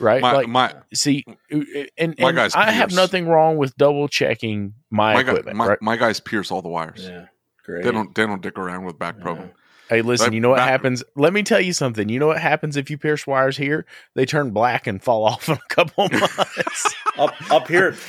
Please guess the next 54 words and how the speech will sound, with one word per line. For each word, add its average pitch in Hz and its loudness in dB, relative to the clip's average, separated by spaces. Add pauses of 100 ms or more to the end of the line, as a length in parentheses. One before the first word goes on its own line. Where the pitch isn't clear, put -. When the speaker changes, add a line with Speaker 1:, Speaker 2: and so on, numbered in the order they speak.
(120)
Speaker 1:
So 285 0
Speaker 2:
you 214 -2
still, 220 0
you 196 -4
gotta 240 2
seal 285 -6
'em 170 -4
afterwards, 120 -4
but, 143 -6 (160)
you 156 -4
know, - -2
Speaker 1:
Well, 202 2
of 208 0
course, 320 4
Speaker 2:
and 427 4
you've 180 -2
gotta 208 4
Speaker 1:
but 220 0
Speaker 2:
get 196 2
Speaker 1:
the 208 4
Speaker 2:
the 208 2
Speaker 1:
sealer 381 2
Speaker 2:
good 349 -2
Speaker 1:
doesn't 262 2
Speaker 2:
piercers. 101 -6 (320)
The 165 -4
good 226 -4
Speaker 1:
Let - -20
Speaker 2:
piercers 196 0
have 156 0
a 151 0 (160)
teeny 240 -8
tiny 208 -6
little 196 -4
Speaker 1:
And, 147 -2
and 151 0
look, 147 4
Speaker 2:
spike. 107 -6
Speaker 1:
I 123 2
have, 143 2 (320)
we 165 -2
have 160 -6
got 127 2
good 107 -2
piercers, 95 -4
and 113 -4
I 120 2
have 123 -2
no 120 4
problem 123 0
with 110 -4
piercing 101 -4
the 95 -6
wire. 80 -2